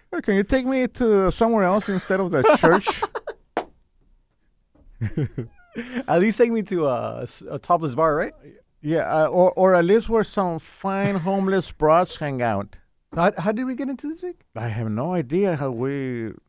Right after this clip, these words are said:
Speaker 1: you know.
Speaker 2: We were talking about Coleman. What's his name?
Speaker 1: Gary Coleman.
Speaker 2: Gary Coleman.
Speaker 1: That
Speaker 2: But,
Speaker 1: he,
Speaker 2: uh,
Speaker 1: uh, from being one of the most popular actors in Hollywood.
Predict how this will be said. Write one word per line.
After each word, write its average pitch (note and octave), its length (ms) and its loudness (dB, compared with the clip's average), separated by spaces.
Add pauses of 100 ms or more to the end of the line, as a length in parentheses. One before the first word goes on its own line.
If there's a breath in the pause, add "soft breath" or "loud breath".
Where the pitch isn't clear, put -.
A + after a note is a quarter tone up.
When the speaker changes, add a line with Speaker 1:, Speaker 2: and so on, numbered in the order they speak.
Speaker 1:
you A#2 220 -6
know. F2+ 600 -8 (480)
Speaker 2:
We D#3 80 0
were D#3 100 4
talking G3+ 220 2
about E3+ 280 4 (180)
Coleman. D3 840 -4
What's D#3+ 200 -4
his F#3+ 80 -8
name? E4+ 140 -10 (460)
Speaker 1:
Gary D#3 260 4
Coleman. D3+ 400 0
Speaker 2:
Gary C#3+ 220 0
Coleman. C#3 520 -6 (920)
Speaker 1:
That B2 180 0
Speaker 2:
But, B2+ 180 -4
Speaker 1:
he, D3 280 -2
Speaker 2:
uh, C#3 40 0
Speaker 1:
uh, B2 720 2
from B2 260 -4
being D#3 280 0
one D#3 140 0
of D#3 120 0
the B2+ 80 0
most C#3+ 420 -4
popular D3 500 0
actors C3+ 520 -4
in A2+ 280 -4
Hollywood. B2+ 680 0